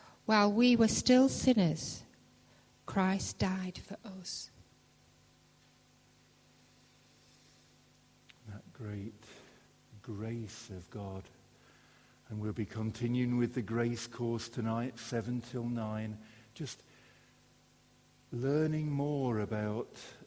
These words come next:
Speaker 2: the grace of God. And anybody's still welcome to come to that. Thank you.
Speaker 1: Titus three, verse five.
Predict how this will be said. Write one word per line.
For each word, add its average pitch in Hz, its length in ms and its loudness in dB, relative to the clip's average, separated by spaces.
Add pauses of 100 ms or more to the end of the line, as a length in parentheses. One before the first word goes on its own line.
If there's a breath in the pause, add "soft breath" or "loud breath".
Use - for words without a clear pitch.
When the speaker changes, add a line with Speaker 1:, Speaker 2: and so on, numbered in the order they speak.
(160)
Speaker 2:
the 117 120 -6
grace 113 440 -6
of 107 120 -6
God. 107 320 -2
And 92 240 -8 (120)
anybody's 104 480 -6
still 110 280 -8
welcome 107 500 -8
to 113 100 -12
come 107 300 -10
to 101 160 -14
that. 95 260 -14 (2000)
Thank 107 200 -18
you. 104 80 -16 (1600 loud breath)
Speaker 1:
Titus 240 640 4
three, 202 580 4
verse 190 380 2
five. 175 520 -4